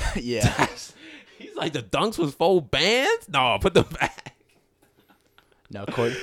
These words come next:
Speaker 2: <laughs> He's, he's tough. He's
Speaker 1: No,
Speaker 2: tough.
Speaker 1: Corday's
Speaker 2: And he's
Speaker 1: wild.
Speaker 2: lyrical. He's really
Speaker 1: He
Speaker 2: lyrical,
Speaker 1: is
Speaker 2: too.
Speaker 1: lyrical of all
Speaker 2: I
Speaker 1: those.
Speaker 2: mess, I mess with him.
Speaker 1: Yeah,
Speaker 2: He's the
Speaker 1: Corday
Speaker 2: best out of the Y B N, like,
Speaker 1: by far.
Speaker 2: acronym
Speaker 1: It's
Speaker 2: group.
Speaker 1: not even close.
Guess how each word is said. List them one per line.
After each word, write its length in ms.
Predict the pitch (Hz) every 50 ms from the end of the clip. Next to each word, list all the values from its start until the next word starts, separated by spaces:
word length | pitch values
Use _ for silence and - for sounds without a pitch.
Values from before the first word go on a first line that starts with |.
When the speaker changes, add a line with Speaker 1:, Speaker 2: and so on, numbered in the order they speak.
| - -
Speaker 2:
<laughs> 160 | - - -
He's, 200 | - - 180 175
he's 200 | - 175 175 175
tough. 380 | - - 311 147 120 98 90 - _ _
He's 160 | - 139 135
Speaker 1:
No, 100 | 117 110 107
Speaker 2:
tough. 120 | 120 101
Speaker 1:
Corday's 320 | 117 123 113 123 123 120 113
Speaker 2:
And 80 | 110
he's 80 | 151 170
Speaker 1:
wild. 120 | - -
Speaker 2:
lyrical. 360 | 156 151 147 131 117 - 95
He's 160 | 92 107 113 113
really 200 | 123 123 117 110
Speaker 1:
He 80 | 185 226
Speaker 2:
lyrical, 160 | 233 233 240
Speaker 1:
is 80 | 226
Speaker 2:
too. 60 | 185 175
Speaker 1:
lyrical 400 | 180 160 135 131 131 123 110 90
of 100 | 110 117
all 160 | 123 127 123
Speaker 2:
I 40 | 107
Speaker 1:
those. 80 | 113 110
Speaker 2:
mess, 180 | 113 113 113 -
I 120 | - 107
mess 240 | 107 104 104 95 -
with 120 | 90 85 82
him. 180 | 78 78 82 -
Speaker 1:
Yeah, 140 | 113 113
Speaker 2:
He's 80 | 104 -
the 40 | -
Speaker 1:
Corday 120 | 123 113 113
Speaker 2:
best 120 | 123 117
out 120 | 110 107
of 60 | 104 101
the 60 | 98
Y 200 | 98 95 95 95
B 160 | 85 90 90
N, 220 | 87 87 87 87 80
like, 220 | 76 76 80 82 82
Speaker 1:
by 140 | 101 101
far. 420 | 95 - - - 107 98 101 98 95
Speaker 2:
acronym 400 | 98 92 - - 101 92 87 87
Speaker 1:
It's 100 | 82 -
Speaker 2:
group. 80 | -
Speaker 1:
not 200 | 139 120 113 113
even 180 | 110 107 107 104
close. 540 | 98 - 107 101 95 101 113 - - -